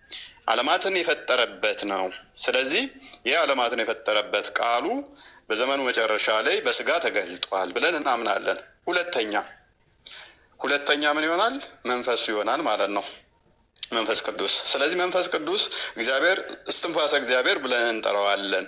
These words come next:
እግዚአብሔር ሕያው ነው ብለን እንጠራለን። እስትንፋሱ ነው ብለን እንጠራለን። ልክ እንደ ሙት እንደ እንትን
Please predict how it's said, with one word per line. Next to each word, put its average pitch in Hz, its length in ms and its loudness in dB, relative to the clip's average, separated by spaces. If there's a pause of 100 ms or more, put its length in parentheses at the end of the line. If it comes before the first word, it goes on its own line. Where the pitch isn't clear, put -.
(140)
እግዚአብሔር 143 480 2 (100)
ሕያው 202 520 4
ነው 127 200 -2
ብለን 107 260 -2
እንጠራለን። 101 600 -4 (340)
እስትንፋሱ 147 680 2
ነው 117 140 0
ብለን 156 260 2
እንጠራለን። 98 680 -2 (760)
ልክ - 240 0
እንደ 156 260 0
ሙት 160 340 -2 (160)
እንደ 131 240 0
እንትን 139 260 -2